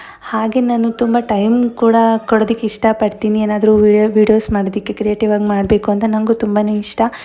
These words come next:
ನೀವೇನಾದರೂ ವೀಡಿಯೋಸ್ ಮಾಡಬೇಕು ಅಂತ ಹೇಳಿ, ನಾನು, ಆ, ಆ ಥರ ವೀಡಿಯೋಸ್ಗಳು ಮಾಡೋದಕ್ಕೇ ಟ್ರೈ ಮಾಡ್ತೀನಿ. ಮಿಸ್ ಮಾಡದೆ ನನಗೆ ಸಪೋರ್ಟ್ ಮಾಡಿ. ಮರಿದೆ ನನ್ನ ಚಾನಲ್ನ ಸಬ್ಸ್ಕ್ರೈಬ್ ಮಾಡ್ಕೊಳ್ಳಿ. ಈ ವಿಡಿಯೋ ಏನಾದರೂ ಇಷ್ಟ ಆದರೆ ಮರಿದೆ ಲೈಕ್ ಮಾಡಿ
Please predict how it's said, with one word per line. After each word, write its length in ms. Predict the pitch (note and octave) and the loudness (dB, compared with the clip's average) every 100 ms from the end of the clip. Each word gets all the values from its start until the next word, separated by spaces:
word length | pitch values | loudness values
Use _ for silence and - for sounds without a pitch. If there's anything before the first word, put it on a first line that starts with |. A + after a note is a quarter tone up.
| - - | -20 -2
ನೀವೇನಾದರೂ 480 | C#4+ C#4+ C#4+ D#4 E4 | 2 4 4 4 2
ವೀಡಿಯೋಸ್ 360 | C#4+ B3+ C4 C4 | 4 4 2 0
ಮಾಡಬೇಕು 440 | A#3 G3+ A3+ - | -4 -2 -2 0
ಅಂತ 220 | A3 G#3+ | -2 0
ಹೇಳಿ, 520 | G#3+ G#3+ G#3 G#3 G3 A#3 | 0 0 0 0 -2 -2
ನಾನು, 480 | A3+ G#3+ G#3+ A#3+ A#3+ - - - - | -2 -4 -4 -4 -6 -12 -12 -14 -8
ಆ, 40 | A3+ A3 G#3+ - G#3 | -4 -4 -4 -4 -2
ಆ 40 | G#3+ | 0
ಥರ 200 | A#3+ B3 | 2 2
ವೀಡಿಯೋಸ್ಗಳು 580 | A#3+ A#3 A3+ A3+ A3+ A3 | 4 4 2 2 -2 0
ಮಾಡೋದಕ್ಕೇ 540 | G#3+ G#3 G#3+ A3 G#3+ | 0 -2 -4 -4 -6
ಟ್ರೈ 280 | G#3 G#3 G3+ | -4 -4 -2
ಮಾಡ್ತೀನಿ. 680 | G#3 G#3 G3 A3 G3+ A3+ B3+ - - - - | -2 -4 -6 -6 -4 -4 -6 -10 -20 -16 -8
ಮಿಸ್ 220 | A3 - | -6 -4
ಮಾಡದೆ 300 | A3 G#3 G#3+ | -4 -2 -2
ನನಗೆ 380 | A3 G3+ G3+ G3+ | -2 -2 -4 -4
ಸಪೋರ್ಟ್ 580 | G3+ G3+ F#3+ G#3+ A#3 A#3 | -4 -6 -2 -2 0 -2
ಮಾಡಿ. 480 | G#3 G3+ G#3 G#3 G#3+ - - _ | -2 0 0 -2 -4 -12 -20 _
ಮರಿದೆ 520 | G#3 G#3+ C4+ C#4+ A#3+ A#3 | -4 0 2 2 2 2
ನನ್ನ 220 | G#3+ G3+ | 0 -2
ಚಾನಲ್ನ 440 | G3+ G3+ G3+ G3+ | -2 -2 -2 -2
ಸಬ್ಸ್ಕ್ರೈಬ್ 540 | G3 G3 F#3+ - G3+ G3+ | -2 -4 -4 -4 -4 -2
ಮಾಡ್ಕೊಳ್ಳಿ. 500 | F#3+ F#3+ F#3+ G3 A3+ | 0 -2 -2 0 0
ಈ 300 | - A#3 B3 | 0 0 2
ವಿಡಿಯೋ 300 | C4+ C4 A#3 | 4 4 2
ಏನಾದರೂ 300 | G#3+ G3+ A3 | -2 -2 -2
ಇಷ್ಟ 320 | G3+ - G#3+ | -2 -4 -2
ಆದರೆ 220 | G3+ G3 A#3+ | 0 0 0
ಮರಿದೆ 460 | G#3+ G3+ G#3 G#3+ | 0 0 0 0
ಲೈಕ್ 340 | G#3 F#3+ F#3+ F#3+ | 2 0 -2 -6
ಮಾಡಿ 460 | F3+ F3+ - - | -8 -8 -12 -18